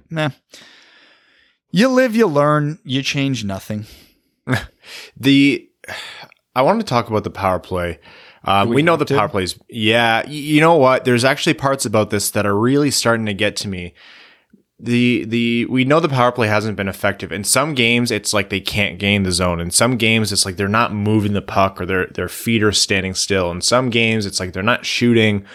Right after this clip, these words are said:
Speaker 2: or, you know, the, the players out there are just like, for either injury or just Jeff Blashill's whim, it's just like, those guys aren't gonna bury a puck. And it's really frustrating when it's a little bit of all those things 'cause they just get so close.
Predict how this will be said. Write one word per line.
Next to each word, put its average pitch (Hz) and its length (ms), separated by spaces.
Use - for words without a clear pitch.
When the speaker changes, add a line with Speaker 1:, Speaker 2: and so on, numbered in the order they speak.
Speaker 2:
or, 98 760
you 107 100
know, 98 80
the, 95 160
the 73 240
players 113 400
out 101 200
there 95 220
are 87 60
just 90 260
like, 92 160
for 95 240
either 101 260
injury 104 460
or 98 140
just 90 220
Jeff 90 200
Blashill's 98 480
whim, 90 400
it's - 140
just - 180
like, - 200
those 98 180
guys 107 220
aren't 92 280
gonna 92 160
bury 90 320
a 76 60
puck. - 420
And 151 420
it's 151 240
really 202 380
frustrating 135 800
when 107 360
it's 107 240
a 110 80
little 107 380
bit 107 140
of 98 100
all 95 180
those 113 240
things 123 260
'cause 104 200
they 120 100
just 120 220
get 120 160
so 98 320
close. - 520